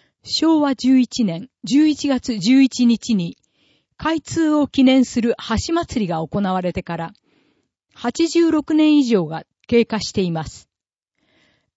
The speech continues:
現存する主要道に架かる橋の中では、千九百二十九、昭和四年に竣工した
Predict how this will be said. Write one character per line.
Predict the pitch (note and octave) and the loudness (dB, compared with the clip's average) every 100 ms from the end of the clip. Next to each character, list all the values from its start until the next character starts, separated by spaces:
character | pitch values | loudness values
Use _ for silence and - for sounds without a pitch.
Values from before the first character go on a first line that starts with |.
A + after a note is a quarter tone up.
| _ _ | _ _
現 | G#3 E4 E4 | 0 0 0
存 | E4+ D#4+ | 2 0
す | - C4 | 0 0
る | C4 F#3 | 0 -4
主 | - - C4+ | -6 2 4
要 | E4 F4 | 4 2
道 | A3+ F#3+ | 2 0
に | E3+ E3 | -2 -8
架 | F3 | -8
か | A#3+ G#3+ | -6 -4
る | D3+ F#3 - | -6 -8 -4
橋 | B3 | 0
の | A#3 | 0
中 | A3+ G#3+ F3+ | 0 -4 -6
で | E3 | -6
は、 | D#3 - _ _ _ _ _ _ | -8 -14 _ _ _ _ _ _
千 | - E4 E4+ | -6 0 0
九 | C4 A#3 G#3 | 0 0 0
百 | F3+ - F#3 | -2 -6 2
二 | A#3 B3+ | 4 4
十 | F#3+ D#3+ - | 2 -2 -4
九、 | - G3 E3+ - _ _ _ _ _ - | -4 -4 -4 -12 _ _ _ _ _ -10
昭 | - D#4+ D#4+ | -2 2 2
和 | D4+ C#4+ | 2 2
四 | B3+ | 4
年 | A#3+ B3 A#3 | 4 4 4
に | A#3 | 2
竣 | B3+ A#3 | 2 2
工 | - A3 | 2 0
し | G#3 - | 0 -6
た | F#3+ | -10